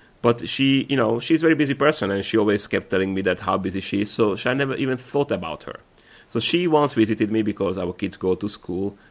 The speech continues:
together. And I told her that, you know, she asked, "Oh,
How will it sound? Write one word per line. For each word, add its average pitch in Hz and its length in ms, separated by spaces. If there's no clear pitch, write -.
together. 101 420
And 101 120
I 104 60
told 123 300
her 107 120
that, 98 280
you 107 80
know, 90 120
she 101 140
asked, 95 260
"Oh, 101 280